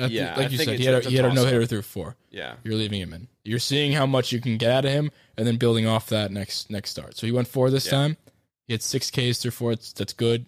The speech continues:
Speaker 2: I
Speaker 1: Two,
Speaker 2: mean, it
Speaker 1: only
Speaker 2: was a
Speaker 1: two
Speaker 2: great
Speaker 1: walks
Speaker 2: start.
Speaker 1: when control was an issue for him. So next, next start, let's go five. Start after that, six. Like, th-, and then just keep building it up. And, like, that's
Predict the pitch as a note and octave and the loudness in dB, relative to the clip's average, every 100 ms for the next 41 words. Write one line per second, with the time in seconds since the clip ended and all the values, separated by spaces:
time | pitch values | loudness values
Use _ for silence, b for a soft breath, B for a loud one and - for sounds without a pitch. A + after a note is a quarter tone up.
0 | - B2+ B2 A#2 C3 B2+ D3 C3 B2 C3 | -6 -2 0 0 0 2 2 4 6 4
1 | C3 B2+ A#2+ A#2 A#2+ b b b B2+ - | 2 0 0 0 -4 b b b -8 0
2 | A#2+ A#2 A#2 A#2 A#2+ B2 B2+ B2 B2 B2+ | 2 2 0 -2 -2 -4 -2 0 0 -4
3 | b b - G#2+ G#2+ G#2+ - B2 A2 - | b b -6 0 0 0 -4 -2 0 2
4 | C3 A#2 - B2 A#2+ F#2+ - _ _ _ | 4 4 2 0 0 -4 -8 _ _ _
5 | - A2 A2 G#2+ - A2+ B2 - _ _ | -6 0 2 2 2 2 2 -2 _ _
6 | _ _ - - F3 - - - G#2 G2+ | _ _ -10 -2 -2 -2 -8 -6 -8 -6
7 | - C3+ B2+ B2+ B2+ B2+ D3 C#3 D3 D3 | -4 0 2 2 0 0 0 2 4 4
8 | B2 C3 D3 - B2+ B2+ B2+ - C3 - | 2 2 0 -2 -2 -2 -2 -2 -2 -2